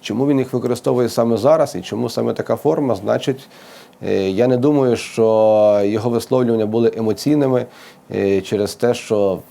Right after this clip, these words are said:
в такий в нього склався настрій, і він вирішив:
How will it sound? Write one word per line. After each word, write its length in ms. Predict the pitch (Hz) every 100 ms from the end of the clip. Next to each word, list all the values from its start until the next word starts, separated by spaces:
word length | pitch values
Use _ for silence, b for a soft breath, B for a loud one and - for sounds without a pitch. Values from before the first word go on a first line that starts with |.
| -
в 20 |
такий 260 | - 101 120
в 40 |
нього 140 | 110 101
склався 420 | - 107 95 101
настрій, 520 | 107 120 - 101 95
і 40 | 92
він 160 | 104
вирішив: 440 | 101 101 - 98